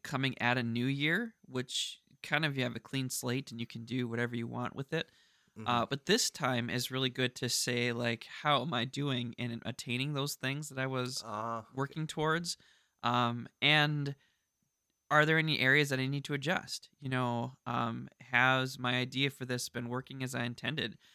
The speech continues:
Speaker 1: Um, or even just a simple reminder, because it's easy to sometimes just slip into the routine of things and forget the bigger picture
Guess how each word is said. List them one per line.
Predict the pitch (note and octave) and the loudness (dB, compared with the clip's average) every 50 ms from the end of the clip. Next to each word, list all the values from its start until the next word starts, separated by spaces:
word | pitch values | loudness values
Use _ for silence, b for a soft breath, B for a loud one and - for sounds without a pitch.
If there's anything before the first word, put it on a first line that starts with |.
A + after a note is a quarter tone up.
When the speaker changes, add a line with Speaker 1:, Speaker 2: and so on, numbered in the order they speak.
| b b b b b b B2 | b b b b b b 0
Speaker 1:
Um, | B2 B2 B2 A#2+ A#2+ A#2+ A#2+ - _ _ - | 2 4 4 2 2 0 -4 -8 _ _ -2
or | C#3+ D#3 G#3 | 2 4 4
even | A3 G#3 F#3 F#3+ F3 | 4 4 2 0 -2
just | E3+ F3 E3+ - E3+ | -2 -4 -4 -4 -4
a | |
simple | D#3+ - F3 F3+ - F#3 | -4 -4 -4 -4 -4 -4
reminder, | E3+ D#3 D3 C#3 C3+ E3 G3 C#3+ A2+ B2 C3 | -2 -2 0 0 2 0 2 0 -2 -4 -4
because | - B2+ - - C#3+ C#3 C3 C3+ - - | -6 -6 -2 0 0 0 0 -4 -6 -6
it's | - C#3 - | -6 -4 -2
easy | C#3 D3 E3 F3+ F#3+ | -2 -2 -2 -4 -4
to | F3 D3 | -4 -4
sometimes | - D#3 D3 D3 - D3+ C#3+ C#3+ C#3 | -2 -4 -4 -4 -2 -2 -2 -2 -2
just | C#3+ B2+ - | -4 -4 -4
slip | - C#3+ - - | -4 -4 -6 -8
into | D3+ D3+ C#3 | -10 -8 -4
the | C3 C3 | -2 -2
routine | C3 B2+ - - B2 B2+ | -2 -2 -2 -4 -4 -4
of | C3+ D3 | -4 -4
things | - D3+ F3 G3 G3+ G3+ - b b b b b b b b - | -4 -4 -4 -4 -6 -8 -10 b b b b b b b b -8
and | C3+ | -4
forget | - C#3+ C3+ D3+ D3 - | -2 2 2 2 2 2
the | C3+ | 0
bigger | C3 C3 B2 B2 | -2 0 -2 -2
picture | - - B2 - - - A2+ - - C3 - | -2 -2 -2 -2 -2 -6 -4 -4 -4 -6 -8